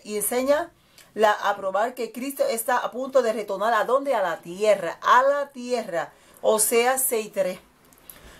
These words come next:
Todo el mundo conoce hablar al pueblo de Israel, pero no hay espíritu de vida en Israel. La mirada al mundo se enfoca en este pequeño país. Quiere decir que por, este, am, negar a Cristo, hoy en día Israel está sufriendo.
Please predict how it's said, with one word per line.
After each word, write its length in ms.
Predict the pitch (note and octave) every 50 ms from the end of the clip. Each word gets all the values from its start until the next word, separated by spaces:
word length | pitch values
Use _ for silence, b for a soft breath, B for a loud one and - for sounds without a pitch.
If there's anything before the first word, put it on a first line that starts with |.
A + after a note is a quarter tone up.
| B B
Todo 300 | - B3+ C4 C#4 D4 D4+
el 100 | D4+ D4
mundo 340 | D4 D4+ D#4 D4+ D4+ D4 D4
conoce 440 | C#4+ C4+ C4 C4+ C#4+ C#4+ - C4+ A3+
hablar 340 | A3 G#3+ G#3+ G#3+ G#3+ A#3
al 160 | B3 B3 B3+ B3+
pueblo 380 | _ - B3 B3 B3 A#3+ A#3+
de 140 | A3+ A#3+ A#3
Israel, 460 | A#3+ B3+ B3 A3+ A3 G#3+ G#3 G3 F#3+ b b b b b _
pero 260 | - A3 A3 A3 A3
no 240 | A3 A3 A#3 B3 C4
hay 80 | C#4+ D4+ D#4 D#4
espíritu 400 | D#4 - D4 C#4+ B3+ C4 C#4 C4
de 140 | B3+ B3 B3
vida 280 | B3+ B3+ B3+ B3 A#3+ -
en 140 | - G#3 G3+
Israel. 580 | G3 G3 G3 G3+ G3 F#3+ F#3 F#3 F3+ F3 F3 - -
La 200 | F#3 G#3+ G#3 G#3
mirada 400 | G#3+ G#3 G#3 G#3 A3 A3+ B3 B3+ B3 B3 -
al 140 | A3+ A3+ A3+
mundo 340 | A#3 B3+ C#4 C4 A#3+ A3+
se 220 | A3 - - G#3+ F#3+
enfoca 580 | F#3 - - - A#3+ B3 B3+ B3+ A3+ - F3
en 140 | F#3 F#3 F#3+
este 240 | G#3 G3+ - B3 A3+
pequeño 440 | A#3 G#3+ G#3+ G#3+ G#3+ G#3+ G#3 G3+ F#3+
país. 280 | G3+ F#3 E3+ D3+ D3+ - - _ b b b b b b b
Quiere 180 | - F#3+ G3+ G#3+
decir 460 | A3+ A#3+ A#3+ - C#4+ D4 D#4 D#4+ b b b b b _
que 140 | - A3 G#3+
por, 320 | G#3+ G#3 G#3 G#3+ A3+ A#3 A#3+ A#3 - _ _ _ _ _ _ _ _ _
este, 600 | - A3+ A#3 A#3+ - - - A3+ A3 G#3+ G#3 G3+ b b b b b b b b b _ - - - _ _
am, 340 | - A3 A#3 A3+ A3 A3+ A3+
negar 280 | A3 A3 G#3 A3+ A#3+
a 100 | C4 C#4
Cristo, 600 | C4+ F4 E4+ E4+ E4+ E4 - - C4 B3+ - - _
hoy 240 | - G3 A3+ A#3+ A#3+
en 80 | B3 A#3
día 140 | B3 A#3+
Israel 180 | A#3 B3 G3+ F#3+
está 180 | G3+ - G3+ G#3
sufriendo. 840 | - G3 F3 - - F3+ G3+ G3+ G3 G3 F#3 F3 E3 D#3 C#3 -